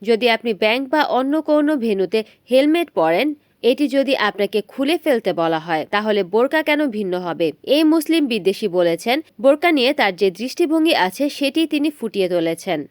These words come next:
এছাড়া পার্লামেন্টে যেহেতু কোনো ড্রেস কোড নেই, তাই তিনি চাইলেই যে কোনো কিছু পরে এখানে আসতে পারেন। কুইন্সল্যান্ড রাজ্যের এই সিনেটর উনিশশো নব্বই সালের দিকে প্রথম পরিচিতি পান।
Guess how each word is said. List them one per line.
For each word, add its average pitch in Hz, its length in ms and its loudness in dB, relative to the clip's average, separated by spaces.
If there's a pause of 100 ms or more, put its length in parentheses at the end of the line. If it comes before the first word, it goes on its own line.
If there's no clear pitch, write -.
এছাড়া 214 480 0
পার্লামেন্টে 190 580 0
যেহেতু 190 320 -2
কোনো 202 280 0 (320)
ড্রেস 233 340 2
কোড 330 300 -2
নেই, 170 300 -2 (120)
তাই 226 220 2
তিনি 226 260 -4
চাইলেই 277 520 0
যে 277 200 0
কোনো 320 240 0
কিছু 330 260 -2
পরে 226 280 2
এখানে 208 360 -2
আসতে 190 340 -6
পারেন। 156 380 -2 (120)
কুইন্সল্যান্ড 330 720 2
রাজ্যের 180 380 2
এই 196 180 0
সিনেটর 226 600 0
উনিশশো 214 380 -4
নব্বই 226 380 -2
সালের 320 320 0
দিকে 185 300 0
প্রথম 240 360 -4
পরিচিতি 190 460 -2
পান। 165 280 -2